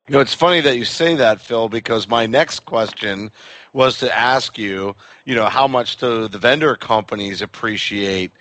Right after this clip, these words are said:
being able to get a better handle on this? 'Cause we've heard about dead stock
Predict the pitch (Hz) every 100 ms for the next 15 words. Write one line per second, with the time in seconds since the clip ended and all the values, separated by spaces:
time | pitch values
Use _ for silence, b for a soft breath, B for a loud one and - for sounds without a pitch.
0 | B B B - 123 117 110 107 107 101
1 | 101 101 104 95 101 98 95 107 104 101
2 | 98 98 98 104 - 110 104 104 - 143
3 | 156 131 117 95 113 113 - - 104 98
4 | 98